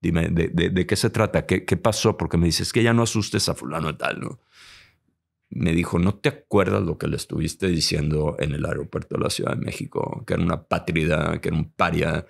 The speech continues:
que venía aquí a aprovecharse de la gente,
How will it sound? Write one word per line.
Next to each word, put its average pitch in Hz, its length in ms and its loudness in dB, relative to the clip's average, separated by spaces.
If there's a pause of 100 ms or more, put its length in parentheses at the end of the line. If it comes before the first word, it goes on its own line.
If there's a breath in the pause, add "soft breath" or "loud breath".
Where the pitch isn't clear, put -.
(220 soft breath)
que 87 120 -2
venía 82 220 4
aquí 85 140 -2
a 85 40 4
aprovecharse 82 920 0
de 78 100 -2
la 80 100 0
gente, 85 640 0